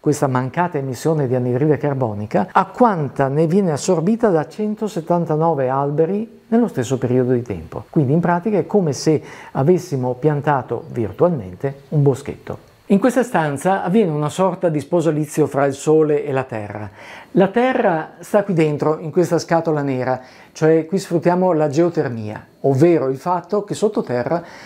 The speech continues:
nel sottosuolo, la temperatura è pressoché costante tutto l'anno fra i dodici e i quindici gradi. In questa scatola nera entra aria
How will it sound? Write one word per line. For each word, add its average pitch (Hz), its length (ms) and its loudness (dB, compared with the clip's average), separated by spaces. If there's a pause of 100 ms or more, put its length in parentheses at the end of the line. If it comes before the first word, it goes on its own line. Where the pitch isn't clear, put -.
(160)
nel 135 120 2
sottosuolo, 165 560 2
la 180 140 2
temperatura 202 560 2
è 190 60 -2
pressoché 196 580 -2
costante 151 560 -2
tutto 139 240 0
l'anno 131 340 -4
fra 185 200 0
i 170 100 4
dodici 127 480 -2
e - 20 2
i 127 60 -2
quindici 120 340 -2
gradi. 113 440 -2
In 190 120 6
questa 190 240 4
scatola 160 340 -2
nera 220 380 0
entra 185 360 0
aria 156 600 0